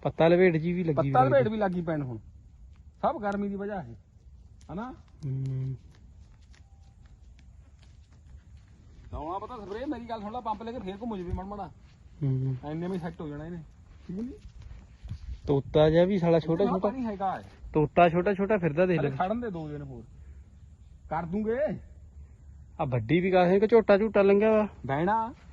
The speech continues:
Speaker 1: ਅੱਛਾ, ਵਿੱਚੋਂ ਲੰਘ
Speaker 2: ਬਹਿਣਾ,
Speaker 1: ਗਈ।
Speaker 2: ਹਲੇ ਦੌੜ ਕੇ ਲਾ ਕੇ ਥੈਲਾ ਲਾਇਆ ਵਾ, ਉੱਥੇ ਥੈਲਾ ਗਿਰ ਗਿਆ। ਆ ਥੈਲੇ ਤਾਂ ਹੀ ਲਾ ਕੇ ਗਏ ਤੇ।
Speaker 1: ਹੂੰ।
Speaker 2: ਉਹ, ਠੀਕ ਨੀ?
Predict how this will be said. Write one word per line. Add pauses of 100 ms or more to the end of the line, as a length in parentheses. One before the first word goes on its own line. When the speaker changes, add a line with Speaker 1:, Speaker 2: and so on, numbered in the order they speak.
(120)
Speaker 1:
ਅੱਛਾ,
ਵਿੱਚੋਂ
ਲੰਘ
Speaker 2:
ਬਹਿਣਾ,
Speaker 1:
ਗਈ।
Speaker 2:
ਹਲੇ
ਦੌੜ
ਕੇ
ਲਾ
ਕੇ (200)
ਥੈਲਾ
ਲਾਇਆ
ਵਾ,
ਉੱਥੇ
ਥੈਲਾ
ਗਿਰ
ਗਿਆ। (260)
ਆ
ਥੈਲੇ
ਤਾਂ
ਹੀ
ਲਾ
ਕੇ
ਗਏ
ਤੇ। (340)
Speaker 1:
ਹੂੰ। (120)
Speaker 2:
ਉਹ, (1040)
ਠੀਕ
ਨੀ?